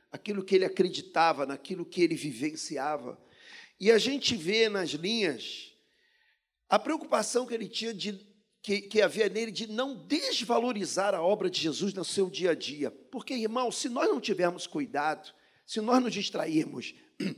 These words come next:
sem perceber, nós podemos desvalorizar as coisas que Deus já fez por nós. Coisas simples. Às vezes a gente tá no nosso cotidiano, papapá, e nós não percebemos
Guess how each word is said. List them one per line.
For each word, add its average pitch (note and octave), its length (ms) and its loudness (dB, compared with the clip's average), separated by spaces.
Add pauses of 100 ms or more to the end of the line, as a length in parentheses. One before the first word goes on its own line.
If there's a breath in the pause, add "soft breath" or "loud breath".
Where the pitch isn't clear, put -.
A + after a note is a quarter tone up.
(280 loud breath)
sem D4 360 2
perceber, E3 840 0 (500 loud breath)
nós G3+ 220 0
podemos G3+ 440 2
desvalorizar F3 840 2
as D#3 120 -6
coisas D#3+ 300 -4
que - 100 -14
Deus C#3+ 220 -6
já D3 100 -6
fez D3 280 -6
por C#3+ 220 -4
nós. - 540 -16 (1120)
Coisas G3+ 340 6
simples. - 880 0 (1120)
Às C3 180 -8
vezes G#3 480 10
a F#3+ 60 6
gente G3 280 -4
tá F#3+ 320 6 (300 loud breath)
no E3 100 2
nosso G3 240 4
cotidiano, F3+ 680 2
papapá, E3+ 420 0 (300 loud breath)
e G3+ 80 -4
nós A#3 180 6
não C#4+ 120 0
percebemos G#3 1080 -4